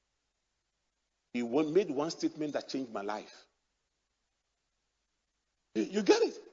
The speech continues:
I want to die and go, and people, this church will be everywhere. Look at Makion, Makion, Church of Pentecost.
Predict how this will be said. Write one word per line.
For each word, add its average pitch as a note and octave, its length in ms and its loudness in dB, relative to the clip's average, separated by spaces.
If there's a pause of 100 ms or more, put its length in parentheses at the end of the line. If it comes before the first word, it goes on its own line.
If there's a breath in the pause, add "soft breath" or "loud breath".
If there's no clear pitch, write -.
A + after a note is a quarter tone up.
(360)
I - 80 8
want C4+ 240 10
to F#3+ 80 0
die A3 200 6
and F3+ 160 2
go, G#3+ 140 8
and E3 100 8
people, A3+ 380 2 (200 loud breath)
this A#3 240 -2
church A3 340 -2
will F#3+ 80 -6
be E3 260 -6 (240 loud breath)
everywhere. A3+ 840 4 (160 loud breath)
Look - 180 -2
at G3+ 100 0
Makion, G#3 480 4 (200 loud breath)
Makion, A3 400 4
Church A#3+ 180 2
of F3 100 0
Pentecost. F3 540 0